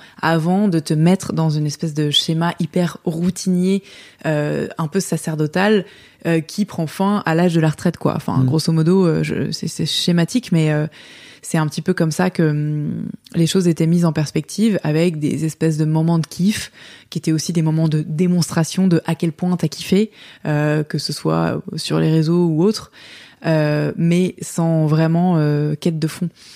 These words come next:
Speaker 1: Et, hum, et avec cette notion d'épanouissement par le travail qui était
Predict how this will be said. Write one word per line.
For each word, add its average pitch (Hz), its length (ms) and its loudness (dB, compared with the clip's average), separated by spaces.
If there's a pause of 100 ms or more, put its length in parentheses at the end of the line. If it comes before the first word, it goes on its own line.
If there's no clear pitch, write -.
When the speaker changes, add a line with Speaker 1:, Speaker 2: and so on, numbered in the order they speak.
(280)
Speaker 1:
Et, 156 320 4
hum, 151 600 -2 (260)
et 160 220 2
avec 160 580 0
cette - 320 -2
notion 175 340 0
d'épanouissement 170 720 0
par 165 160 -2
le 151 80 0
travail 165 480 2
qui - 120 -4
était 147 320 -4